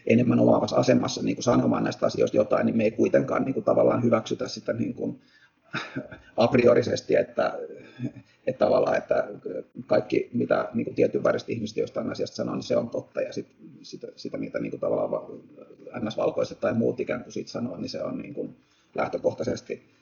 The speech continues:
jotain niin kuin kyseenalaista, vaan että meillä on tavallaan, että kyseessä on yhteinen ongelma, jota voi niin kuin tavallaan lähestyä sit niin kuin <clears throat> etsien jonkinlaisia yhte-, yhteisiä niin kuin lähtökohtia tai jäsennyksiä siitä.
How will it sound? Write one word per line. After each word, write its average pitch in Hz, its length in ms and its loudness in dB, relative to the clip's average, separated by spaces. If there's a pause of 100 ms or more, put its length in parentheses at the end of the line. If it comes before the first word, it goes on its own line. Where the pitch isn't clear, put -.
(140)
jotain - 260 -2
niin 131 80 0
kuin 98 120 -8
kyseenalaista, - 720 -2
vaan - 200 -2
että - 140 -8
meillä - 220 0
on - 140 -10 (140)
tavallaan, - 320 -2
että - 140 -14 (300)
kyseessä - 320 0
on 110 60 -2
yhteinen 113 500 4
ongelma, - 680 0 (240)
jota - 380 2
voi - 160 2
niin - 120 -4
kuin - 120 -8
tavallaan - 420 2
lähestyä - 420 -4
sit - 180 -10
niin - 200 -8
kuin - 240 -8 (220)
<clears throat> 139 180 8 (1800)
etsien 123 440 2
jonkinlaisia 113 580 0
yhte-, - 280 -6
yhteisiä - 580 0 (100)
niin - 160 -6
kuin - 180 -6
lähtökohtia - 500 -4
tai - 140 -2
jäsennyksiä - 600 -6
siitä. - 240 -18